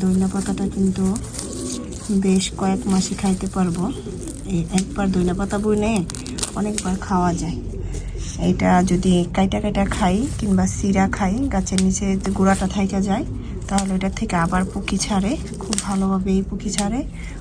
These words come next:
অনেক মোটা মোটাও হয়। ধনিয়া পাতাটা একবার বুই না, অনেক বারবার কিন্তু খাওয়া যায় সাউথ আফ্রিকাতে। আর এমনি মরিচ তো এক বছর বুনলে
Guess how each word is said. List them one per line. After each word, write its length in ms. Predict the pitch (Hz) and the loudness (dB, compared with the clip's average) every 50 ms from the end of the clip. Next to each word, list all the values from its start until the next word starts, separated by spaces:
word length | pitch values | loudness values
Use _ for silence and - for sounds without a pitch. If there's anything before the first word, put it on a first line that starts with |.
| - - - | -10 -6 -4
অনেক 180 | 196 196 196 202 - 196 | -2 0 0 0 -2 -4
মোটা 180 | 202 196 202 196 196 | -4 -2 -2 -2 -2
মোটাও 260 | 196 196 196 190 185 190 190 202 | -2 -2 0 0 0 2 2 2
হয়। 220 | 180 196 262 320 - - - - - - - - 539 539 - - - - - 196 | 2 2 2 0 -4 -6 -8 -8 -10 -10 -8 -8 -8 -8 -8 -8 -8 -6 -2 0
ধনিয়া 220 | 190 190 196 208 214 226 | 2 2 2 2 0 -2
পাতাটা 380 | 220 - 226 214 - 208 214 269 339 349 - - - - - - - 202 | -2 -2 -2 -4 0 0 0 0 0 -4 -6 -14 -16 -16 -12 -4 -4 -2
একবার 280 | 208 226 226 220 220 220 220 226 | -2 0 2 2 2 2 2 2
বুই 140 | 226 220 220 220 | 0 2 2 2
না, 80 | 220 254 - - - - - - - - - - 214 | 0 0 -2 -6 -12 -16 -14 -12 -12 -12 -8 -4 -2
অনেক 160 | 208 214 214 214 190 | -2 -2 0 2 4
বারবার 320 | 190 196 196 196 190 185 185 - | 4 4 4 2 0 0 -2 0
কিন্তু 180 | 185 185 185 180 - - | -2 -2 -2 -2 -4 -2
খাওয়া 240 | 214 202 185 185 180 175 - | 0 0 0 0 0 -2 -4
যায় 140 | 175 170 - - - - | -6 -8 -8 -10 -12 -6
সাউথ 200 | - 185 165 165 170 | -4 0 0 0 0
আফ্রিকাতে। 460 | 170 165 180 175 - 196 185 - - 208 - - - - - - - - - - - - - 247 233 - - - 196 | 0 -2 -6 -8 -6 -8 -8 -6 -8 -10 -10 -10 -14 -14 -16 -16 -14 -10 -10 -8 -8 -8 -12 -12 -12 -10 -6 0 2
আর 80 | 190 190 190 | 4 6 6
এমনি 280 | 196 196 196 196 196 196 190 190 190 185 | 6 6 6 6 8 8 8 8 8 8
মরিচ 260 | 185 190 196 196 - - - - | 8 6 6 4 0 -2 -2 0
তো 100 | 185 180 180 175 180 196 - - 185 | 2 2 2 2 0 -4 -4 0 0
এক 60 | 185 190 202 | 0 0 0
বছর 260 | 196 185 - 208 190 180 185 | -2 -2 0 0 -2 0 0
বুনলে 320 | 185 185 180 180 180 175 | 2 2 2 2 0 0